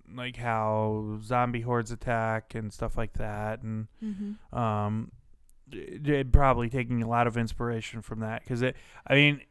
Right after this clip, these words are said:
Speaker 1: the, the horde, uh, it felt very, um, uh, uh, very, uh, like,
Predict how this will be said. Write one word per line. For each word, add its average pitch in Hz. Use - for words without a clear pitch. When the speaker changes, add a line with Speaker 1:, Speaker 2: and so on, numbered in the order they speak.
Speaker 1:
the, 135
the 131
horde, 147
uh, 117
it 135
felt 139
very, 135
um, 113
uh, 123
uh, 120
very, 151
uh, -
like, 127